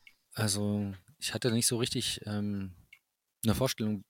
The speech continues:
was da abgehen könnte. Ich hab nur von Freunden gehört aus Schweden, die meinten: "Hey, runter nach, äh, Südafrika, wir machen einen, einen wunderbaren Ausflug" und dann, dann geht's zu diesem surrealen Gathering, was ja eigentlich kein Festival ist, sondern so 'ne,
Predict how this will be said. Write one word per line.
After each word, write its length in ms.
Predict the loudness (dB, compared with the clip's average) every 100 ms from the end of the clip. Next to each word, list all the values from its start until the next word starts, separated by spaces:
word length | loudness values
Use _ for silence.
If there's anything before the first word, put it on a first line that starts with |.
| -16
was 380 | -6 0 0
da 100 | 2
abgehen 340 | -2 0 0 0
könnte. 300 | -2 -2 -4
Ich 180 | -2 -4
hab 140 | -4
nur 100 | -8
von 260 | -6 -10 -8
Freunden 360 | -6 -4 -4
gehört 320 | -4 -4 -4
aus 100 | -6 -8
Schweden, 320 | -4 -4 -2
die 60 |
meinten: 300 | -4 -4 -6
"Hey, 280 | -8 -6 -6 _ -20 -20 -20 -20 _ _ _ _ -20 _
runter 380 | 0 2 4 4
nach, 260 | 4 0 -4
äh, 480 | -6 -2 -2 -4 -6
Südafrika, 680 | -8 -8 -8 -8 -6 -4
wir 100 | -2
machen 300 | -4 -4 -4
einen, 320 | -4 -4 -6 -8
einen 280 | -8 -8 -10 -18 -20 -8
wunderbaren 400 | -4 -2 -2 -4
Ausflug" 480 | -4 -6 -6 -10 -8
und 140 | -6
dann, 320 | -4 -6 -8 -12 _ _ -20 _ -10
dann 120 | -6
geht's 160 | -4 -4
zu 100 | -4
diesem 440 | -6 -4 -6 -6 -14 _ _ _ -8
surrealen 800 | -4 0 2 2 2 0 -2 -4
Gathering, 560 | -2 0 0 -2 -4 -4
was 140 | -4
ja 100 | -2
eigentlich 180 | -4 -4
kein 160 | -8
Festival 400 | -6 -4 -4 -4
ist, 100 | -6
sondern 240 | -6 -6 -6
so 80 | -6
'ne, 200 | -8